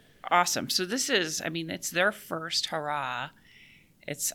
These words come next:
obviously not your first hurrah. Is th-, is that what gets you out of bed in the morning to do this again? Is it that the majority of your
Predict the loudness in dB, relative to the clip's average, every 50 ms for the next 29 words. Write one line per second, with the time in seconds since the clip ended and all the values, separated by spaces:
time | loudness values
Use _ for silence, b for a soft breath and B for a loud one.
0 | 4 6 6 6 6 4 0 0 2 0 0 0 -2 -6 -4 -6 -6 -6 -6 -8
1 | -8 -6 -6 -6 -8 -10 -14 -12 -10 -10 -4 -2 -2 -2 -2 -4 -6 -8 -8 -8
2 | -10 -10 -10 -10 -12 -14 -10 -4 -2 -2 0 -2 -4 -4 -6 -6 -2 -2 -2 0
3 | 2 2 2 2 2 0 0 0 0 0 -2 -4 -2 -2 0 2 2 2 2 0
4 | -4 -2 -2 0 0 0 -2 -2 -4 -4 -6 -6 -6 -4 -4 -4 -4 -6 -10 -8
5 | -6 -6 -6 -4 -4 -2 0 2 2 2 2 0 -2 -4 0 0 2 2 0 0
6 | -4 -4 -2 -2 0 0 -2 -4 -2 2 2 2 2 0 -6 B B B B B
7 | B B B B B B _ -4 -2 -2 -2 -2 0 0 2 2 0 0 -2 -2
8 | -2 -2 -2 -2 -6 -8 -6 -4 -2 -2 -2 -4 -6 -8 -10 -14